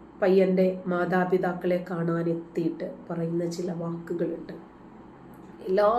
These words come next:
മതവിഭാഗത്തിൽപ്പെട്ട ആളുകളും അതൊന്ന് കേൾക്കണം. ഓരോ അക്ഷരവും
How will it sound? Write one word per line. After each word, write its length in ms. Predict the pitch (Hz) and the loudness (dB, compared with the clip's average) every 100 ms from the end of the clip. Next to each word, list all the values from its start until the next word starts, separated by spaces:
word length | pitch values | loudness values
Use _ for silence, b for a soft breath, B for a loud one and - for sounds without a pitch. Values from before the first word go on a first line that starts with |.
| 262 262 214 | 6 6 2
മതവിഭാഗത്തിൽപ്പെട്ട 1160 | 202 208 202 180 185 180 185 - 185 185 165 | 4 2 2 -2 -2 0 -2 2 0 0 -6
ആളുകളും 680 | 175 175 170 175 170 165 - - | -6 -2 -2 0 -2 -4 -8 -10
അതൊന്ന് 280 | 175 185 180 - | -6 -6 -6 -8
കേൾക്കണം. 520 | 135 139 - 160 - - B B B B B - | -10 -10 -12 -12 -14 -20 B B B B B 6
ഓരോ 540 | 208 226 226 233 240 247 | 8 8 4 6 6 4
അക്ഷരവും 880 | - - - 233 214 196 202 - | -2 -6 4 6 8 6 0 -6